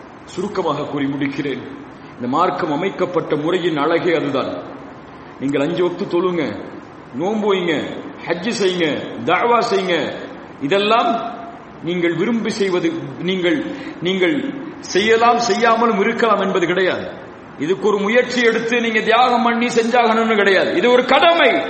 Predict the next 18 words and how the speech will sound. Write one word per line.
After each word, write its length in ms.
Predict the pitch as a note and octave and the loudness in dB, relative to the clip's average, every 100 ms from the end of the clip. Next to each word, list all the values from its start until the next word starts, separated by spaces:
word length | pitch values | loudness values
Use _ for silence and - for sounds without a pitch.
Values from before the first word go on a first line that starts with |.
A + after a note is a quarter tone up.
| - | 0
செய்துதானாக 720 | B3+ D4+ D#4+ D#4 E4 E4+ D#4 D#4+ | 4 4 4 4 6 6 6 6
வேண்டும், 440 | F4 F#4 F4+ C#4 - - | 6 4 4 2 -2 -6
அவ்வளவுதான். 420 | - G3+ - E3 - - - - - - - | -4 -4 -4 -6 -10 -16 -18 -20 -18 -16 -2
இதை 260 | C4 E4 E4+ | 2 4 6
அல்லாஹ் 500 | D4 E4+ F#4 F4+ E4+ | 6 6 6 8 6
உங்களிடத்திலிருந்து 720 | D4+ E4+ E4 E4+ E4+ F4 F4 E4 | 6 4 4 4 6 4 6 4
எதிர்பார்ப்பதில்லை. 720 | E4+ E4+ D#4 D#4 D4 B3+ G3+ D3+ - - - - - - - - - - | 6 6 4 4 4 4 2 0 -6 -8 -12 -14 -16 -16 -18 -18 -18 -8
நீங்க 180 | D#3+ G#3 | -2 0
அஞ்சு 200 | C#4+ D4+ | 2 4
வக்து 240 | D4+ D4+ D4 | 2 2 4
தொழணும், 460 | C#4+ D#4 C#4+ A#3+ - - - - - - - | 6 6 6 4 0 -4 -8 -12 -14 -12 0
கரெக்டா 360 | B3+ C4+ E4 C#4+ | 2 2 4 4
நோன்பு 280 | D#4+ E4+ D#4+ | 4 4 2
வச்சிடணும், 560 | - D4 C#4 C4 G#3+ - - - | 4 4 6 6 4 2 -4 -4
இது 120 | G3 | 0
அல்லாஹ்வுக்கு 380 | A#3+ D4 C#4+ C4 | 2 4 4 2
தேவையே 340 | C4 C#4+ D4+ C#4+ | 4 6 6 6
கிடையாது. 380 | B3 A3+ E3 | 6 4 4